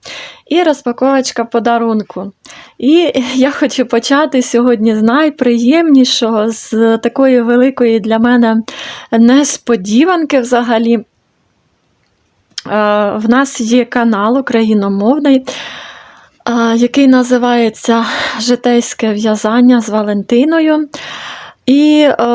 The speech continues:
у Валюші, е, є в Інстаграмі магазинчик.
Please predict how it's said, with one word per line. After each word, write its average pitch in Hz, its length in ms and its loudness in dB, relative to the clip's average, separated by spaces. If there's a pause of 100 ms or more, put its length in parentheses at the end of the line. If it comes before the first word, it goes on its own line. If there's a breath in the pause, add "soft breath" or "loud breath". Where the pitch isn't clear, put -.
(200)
у 247 280 2
Валюші, 226 600 0
е, 233 440 2
є 277 480 2 (240 loud breath)
в 226 140 -4
Інстаграмі 240 760 0
магазинчик. 247 960 -2